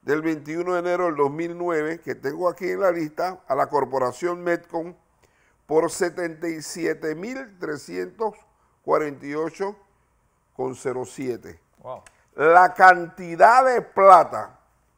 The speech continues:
Speaker 1: que recibió como beneficiario final de las donaciones que hizo Odebrecht a la campaña política del año dos mil nueve, que corresponden a la Corporación Metcon,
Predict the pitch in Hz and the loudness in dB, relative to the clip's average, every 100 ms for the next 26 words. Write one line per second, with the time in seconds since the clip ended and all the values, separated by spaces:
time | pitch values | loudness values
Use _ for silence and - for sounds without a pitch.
0 | _ 160 160 170 151 185 165 170 202 202 | _ -2 -2 -2 -6 -10 -12 -4 2 4
1 | 185 - 156 156 156 151 151 147 127 160 | 2 -2 -8 -4 -4 -4 -6 -10 -8 -2
2 | 165 180 208 208 165 170 160 123 - _ | -2 -2 -4 -6 -10 -4 -2 -2 -6 _
3 | _ _ _ 135 151 143 151 147 127 180 | _ _ _ -2 -2 0 -2 -4 -4 -4
4 | 202 202 - 170 185 - 180 165 139 135 | -2 -4 -4 -6 -6 -6 -6 -4 -2 -2
5 | 165 180 - - 131 135 127 123 165 190 | -2 -2 -6 -8 -6 -6 -8 -8 -8 -8
6 | 147 143 165 160 123 110 110 _ _ _ | -8 -12 -12 -16 -18 -18 -18 _ _ _
7 | 113 135 160 190 170 165 170 175 180 139 | -4 0 0 2 0 -2 -6 -4 -2 0
8 | 117 - - - _ _ - 147 151 165 | -2 -10 -20 -20 _ _ -10 -6 2 4
9 | 156 - 202 214 214 190 165 160 156 151 | 4 2 0 0 0 2 2 4 0 0
10 | 143 143 - 196 190 202 202 - 127 110 | -2 -2 -2 -2 -2 -2 -4 -6 -16 -16